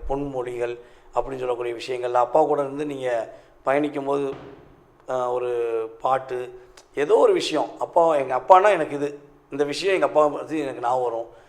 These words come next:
அப்படின்னு நீங்க நினைக்கிற ஒவ்வொரு செயல்பாடுகளும் இன்றைய நாள்ல ஆட்டோமேட்டிக்காக என்ன பண்ணும், அந்த பிரபஞ்சம் உங்கள்கிட்ட வந்து கொடுக்கும், ஒரு சந்தோஷத்தை கொடுக்கும்.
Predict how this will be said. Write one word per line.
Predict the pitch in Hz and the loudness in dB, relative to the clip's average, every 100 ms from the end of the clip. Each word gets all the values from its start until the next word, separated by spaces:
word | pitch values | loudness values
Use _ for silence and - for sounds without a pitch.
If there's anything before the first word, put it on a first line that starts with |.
| _ - | _ 0
அப்படின்னு | 135 165 165 | 0 0 -4
நீங்க | 156 | -2
நினைக்கிற | 143 147 175 170 160 185 220 - - - - | -2 -2 -2 0 2 2 2 -6 -18 -16 -4
ஒவ்வொரு | 139 156 202 226 - | -2 4 8 8 8
செயல்பாடுகளும் | - 165 175 165 147 147 190 | 2 0 2 4 4 2 -4
இன்றைய | - 135 131 | -6 -6 -2
நாள்ல | 143 165 | 0 2
ஆட்டோமேட்டிக்காக | 131 139 - 156 151 147 | 2 0 -2 -6 -6 -4
என்ன | 147 143 | -4 -4
பண்ணும், | 127 113 | -6 -8
அந்த | 113 | -8
பிரபஞ்சம் | 131 139 156 156 147 | -6 -4 -4 -4 -4
உங்கள்கிட்ட | 123 | -6
வந்து | 123 131 | -8 -10
கொடுக்கும், | 120 117 - _ _ _ _ _ - | -12 -14 -18 _ _ _ _ _ -6
ஒரு | 143 | -6
சந்தோஷத்தை | 139 143 170 190 185 151 123 | 2 2 4 0 0 -4 -4
கொடுக்கும். | 113 110 - | -6 -8 -12